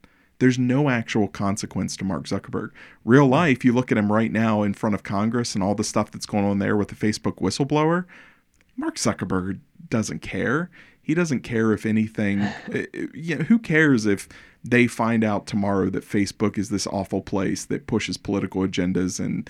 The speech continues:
Speaker 1: has made the world a worse place? He doesn't care. But Max Fisher has to care. He has to be faced with the fact that this stuff hurts me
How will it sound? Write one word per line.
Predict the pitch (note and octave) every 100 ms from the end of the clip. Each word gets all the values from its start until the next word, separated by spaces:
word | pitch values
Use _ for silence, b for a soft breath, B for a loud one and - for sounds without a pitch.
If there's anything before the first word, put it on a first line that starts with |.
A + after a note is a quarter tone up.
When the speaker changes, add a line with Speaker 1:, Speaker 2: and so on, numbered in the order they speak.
| B B
Speaker 1:
has | A2+ G#2+
made | G#2 G2
the | G2
world | G2 F#2
a | F#2+
worse | F#2 G2
place? | - F#2+ - - - _ -
He | C4+
doesn't | A#3
care. | - G2 F2+ C#3 F3 b b b b b _ -
But | A#2 C3+ B2 C#3 - -
Max | A2 A2 -
Fisher | G2+ G#2+ A2+
has | A2 - B2+ -
to | -
care. | - - - - b b b
He | - A2+
has | G#2+ A#2 -
to | B2+
be | G#2+
faced | - G2+ G2+ -
with | G2
the | -
fact | - G2 F#2+
that | - F#2+
this | B2+
stuff | - A2+ -
hurts | A2 G#2+ -
me | F2+ -